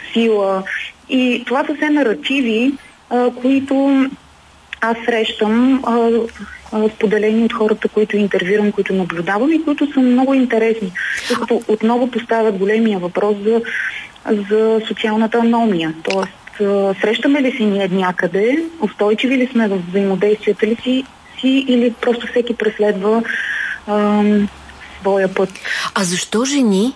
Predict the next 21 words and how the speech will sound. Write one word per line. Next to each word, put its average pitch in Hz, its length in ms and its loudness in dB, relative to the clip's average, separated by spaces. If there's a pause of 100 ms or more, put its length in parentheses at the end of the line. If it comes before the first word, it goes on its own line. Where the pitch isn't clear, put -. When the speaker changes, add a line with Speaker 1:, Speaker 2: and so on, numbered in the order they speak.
(160)
Speaker 2:
Защо 220 1040 0
казвате, 214 420 0
че, 185 500 0
м, 170 300 2
подобно 208 380 2
насочване 202 640 0
към 180 260 2
такива 208 300 0
индивидуални, 185 1040 2 (420)
а, 170 240 0
самоусъвършенстващи 190 1500 0
духовни 175 540 2
практики, 208 640 -2
като 196 220 -2
че - 140 -2
ли, 180 380 2 (440)
а, 180 320 0
се - 280 -2
случва, 214 840 0
м, 180 400 2 (320)
м, 147 140 -2